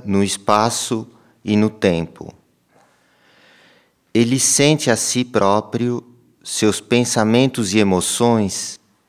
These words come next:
como algo separado do resto. Um tipo de ilusão,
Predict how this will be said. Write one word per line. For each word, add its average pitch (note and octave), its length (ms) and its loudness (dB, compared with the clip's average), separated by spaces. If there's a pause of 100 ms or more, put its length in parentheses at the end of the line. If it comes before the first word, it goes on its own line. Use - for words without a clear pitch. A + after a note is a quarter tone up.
(140)
como A2 400 2
algo B2 480 2
separado B2 960 0
do A#2+ 120 2
resto. E2+ 640 -4 (2250)
Um A#2 160 2
tipo D#3 480 0
de A#2 140 0
ilusão, F#2+ 720 0